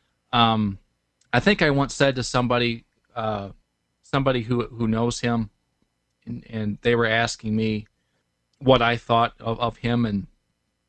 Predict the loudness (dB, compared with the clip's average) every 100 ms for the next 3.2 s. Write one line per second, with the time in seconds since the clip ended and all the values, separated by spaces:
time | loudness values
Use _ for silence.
0 | _ 0 0 0 -2 0 0 0 0 0
1 | -2 -4 -4 -6 -8 _ -4 -2 -2 -4
2 | -2 2 2 0 -4 -6 -6 -8 -8 -8
3 | -10